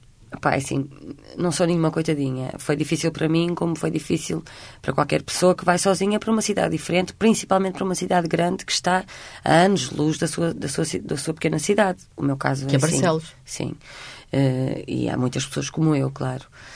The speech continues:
Speaker 1: Hum, mas foi difícil. Foi difícil porque era, hum, lá está, a escala, mais uma vez, porque é tudo maior,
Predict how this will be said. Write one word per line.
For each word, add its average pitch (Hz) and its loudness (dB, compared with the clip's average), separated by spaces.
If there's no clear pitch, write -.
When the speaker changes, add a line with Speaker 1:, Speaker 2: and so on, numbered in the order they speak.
Speaker 1:
Hum, 160 4
mas 175 2
foi - 0
difícil. 139 -2
Foi - 2
difícil 220 2
porque - 0
era, 208 4
hum, 151 -2
lá 143 2
está, - -2
a - -2
escala, 147 2
mais 135 0
uma 135 -2
vez, 131 -2
porque - -12
é - -12
tudo 147 -2
maior, 160 4